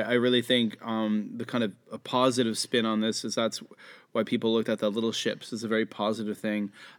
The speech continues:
about how the people, the regular people of England stood up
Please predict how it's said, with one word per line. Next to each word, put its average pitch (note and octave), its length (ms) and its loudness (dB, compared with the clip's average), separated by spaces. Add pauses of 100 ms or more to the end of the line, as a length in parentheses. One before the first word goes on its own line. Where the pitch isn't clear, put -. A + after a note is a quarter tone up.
about A2 220 0
how A2 200 0
the G#2 140 -4
people, C3 500 2
the A#2 140 2
regular A#2+ 340 4
people A#2+ 380 0
of G#2 120 -2
England A2 380 2
stood - 340 0
up A2 280 0